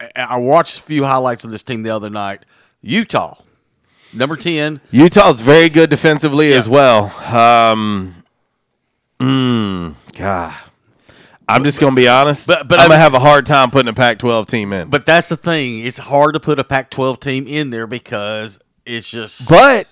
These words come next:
Speaker 2: I'm gonna say this, Walls. I can almost look at Clemson not in the same light, but close to it,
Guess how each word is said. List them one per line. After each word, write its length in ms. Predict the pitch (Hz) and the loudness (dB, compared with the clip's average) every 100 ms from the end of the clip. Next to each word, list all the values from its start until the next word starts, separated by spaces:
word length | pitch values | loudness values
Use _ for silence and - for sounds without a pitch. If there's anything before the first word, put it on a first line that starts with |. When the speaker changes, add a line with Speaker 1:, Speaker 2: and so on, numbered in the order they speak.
| _ | _
Speaker 2:
I'm 100 | 139 | 0
gonna 160 | 202 233 | 2 0
say 240 | - 220 | 0 2
this, 260 | 214 247 - | 2 0 0
Walls. 500 | 180 180 196 - - _ _ _ _ _ _ _ _ _ _ _ _ _ _ _ | 2 2 2 -8 -20 _ _ _ _ _ _ _ _ _ _ _ _ _ _ _
I 180 | 147 196 | 2 2
can 200 | 233 196 | 2 0
almost 560 | 175 214 220 226 - | 2 2 4 0 0
look 180 | 185 196 | 0 2
at 120 | 180 - | 0 -2
Clemson 600 | 185 220 - 165 147 151 _ _ _ _ _ _ _ _ _ _ _ _ _ | 0 0 -2 -4 -6 -8 _ _ _ _ _ _ _ _ _ _ _ _ _
not 480 | 123 151 185 220 - 185 | -2 0 2 0 -4 0
in 200 | 226 285 | 2 2
the 80 | |
same 380 | 254 269 262 269 | 2 4 4 2
light, 360 | 247 262 262 - | 0 0 -2 -4
but 220 | 147 175 - | 2 2 2
close 420 | 190 220 220 - | 4 4 4 -2
to 220 | - 302 | 0 2
it, 240 | 247 175 | 2 0